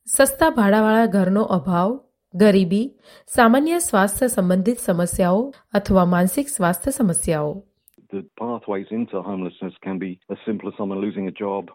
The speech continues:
Speaker 2: a lack of affordable rental accommodation, poverty, general health issues or mental health issues. If people are self-medicating, they have substance issues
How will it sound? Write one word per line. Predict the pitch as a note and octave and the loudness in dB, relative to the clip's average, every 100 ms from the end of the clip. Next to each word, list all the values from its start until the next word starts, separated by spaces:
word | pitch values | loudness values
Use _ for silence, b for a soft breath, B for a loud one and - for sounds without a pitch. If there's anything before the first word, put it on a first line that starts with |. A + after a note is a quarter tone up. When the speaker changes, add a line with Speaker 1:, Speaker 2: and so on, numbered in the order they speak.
| _ - | _ -10
Speaker 2:
a | |
lack | G2 G#2 - | -8 -10 -12
of | G2+ G2 | -10 -10
affordable | - G#2 G2 F2 F#2+ G2+ | -8 -6 -6 -6 -6 -6
rental | G2+ F#2+ | -6 -8
accommodation, | G2 - F#2+ F#2+ G2 G#2 G2+ _ - | -8 -8 -8 -8 -8 -12 -14 _ -12
poverty, | C#3+ B2 C3+ C3 C3 C3+ A#2 _ - | -10 -8 -8 -6 -4 -4 -6 _ -8
general | B2+ C3 A#2 | -6 -6 -6
health | A#2+ - | -10 -10
issues | A#2+ C3 B2+ | -10 -8 -8
or | G2 | -6
mental | G2 G2+ G2 | -6 -6 -6
health | G2+ - | -6 -10
issues. | G2 A2 G#2+ G2+ _ - | -12 -8 -8 -8 _ -20
If | - - | -20 -10
people | A2 A2 G2+ | -10 -8 -8
are | F#2+ F#2+ F#2 - | -6 -6 -8 -10
self-medicating, | C#3 B2+ A#2+ B2 B2 A#2+ A#2+ B2+ B2+ | -8 -8 -8 -8 -8 -10 -6 -4 -2
they | G2+ F#2+ A2 | -4 -6 -10
have | A2 - | -12 -12
substance | A2+ - G#2+ - G#2+ | -14 -10 -14 -10 -12
issues | - A2 G#2+ | -8 -10 -10